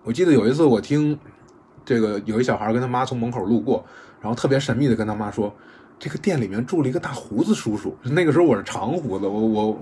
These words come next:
我大概一年，呃，半年多没，没刮胡子，我胡子长得特别快，那个时候就已经是络腮胡子了。然后那小朋友说里面住了一个大胡子叔叔，就感觉好像我成了童话里面的一个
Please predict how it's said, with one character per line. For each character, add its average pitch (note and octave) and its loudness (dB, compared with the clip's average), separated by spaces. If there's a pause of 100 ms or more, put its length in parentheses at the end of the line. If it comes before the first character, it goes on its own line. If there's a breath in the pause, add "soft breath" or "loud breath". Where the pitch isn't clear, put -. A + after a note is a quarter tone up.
(100)
我 A2 0 (340)
大 C#3+ 2
概 C#3 4
一 A2+ 0
年， G#2+ -2
呃， B2+ -4
半 C#3+ 0
年 B2 0
多 D3 6
没， C3 4 (160)
没 B2 -4
刮 C#3+ 2
胡 A#2+ -2
子， C3+ 2
我 A#2+ 2
胡 B2 -4
子 C#3+ 0
长 G#2+ -2
得 - -10
特 C3 0
别 G#2 -2
快， A2 -6 (720 loud breath)
那 - 2
个 C#3 4
时 B2 2
候 C#3+ 6
就 D3+ 6
已 G#2+ 4
经 A#2+ -2
是 C#3 -2 (140)
络 B2 2
腮 C#3 2
胡 A2 -4
子 A#2+ 2
了。 F2+ -4
然 G2 -8
后 - -6
那 C3 -2
小 A2+ -2
朋 A#2 -4
友 A2+ -4
说 A#2 0
里 G#2+ 0
面 A#2 -4
住 E3 -2
了 D3+ 2
一 D3+ 0
个 - -6
大 D#3 -2
胡 B2+ -2
子 E3 -2
叔 A2+ -6
叔， - -10 (800 loud breath)
就 E3 6
感 A#2+ 0
觉 A#2 4
好 A2+ 0
像 D3+ 2
我 G#2+ 2
成 A2+ -6
了 C#3 0
童 A#2+ -6
话 C#3 2
里 G2+ 0
面 F#2+ -4
的 A#2 0
一 A2 -2
个 G#2 2